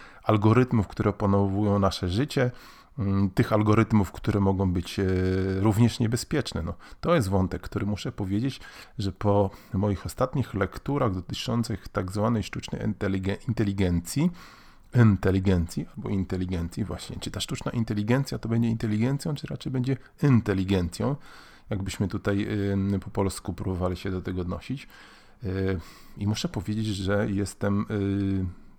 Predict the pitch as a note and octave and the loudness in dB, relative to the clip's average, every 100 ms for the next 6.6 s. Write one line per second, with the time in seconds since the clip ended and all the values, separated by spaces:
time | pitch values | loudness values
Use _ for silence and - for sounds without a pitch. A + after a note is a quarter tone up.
0 | - - - F#2+ F#2 F2 F#2+ F#2 F#2 F#2 | -20 -12 -2 0 0 2 2 2 -2 -4
1 | G2 F#2+ F#2 - F#2 F#2+ E3+ - - - | 0 0 0 -2 -4 2 2 2 -10 -20
2 | - - - - - G2+ G2+ F#2+ G2+ G#2+ | -20 -20 -20 -20 0 2 4 4 2 0
3 | - A2+ G#2+ B2 F2+ D#2 D#2 - B2+ C3 | 0 0 4 6 6 2 -6 -10 -8 -8
4 | - - G2+ - F#2 - G#2 - F#2+ E2+ | -10 -4 -4 0 -2 -2 -6 -4 -4 -4
5 | G2+ G2 G2+ F#2 E2 D#2 D#2 - - - | -4 -2 0 0 -2 -6 -12 -20 -20 -20
6 | - - A2 G2+ G2+ G2 | -20 -8 0 4 4 2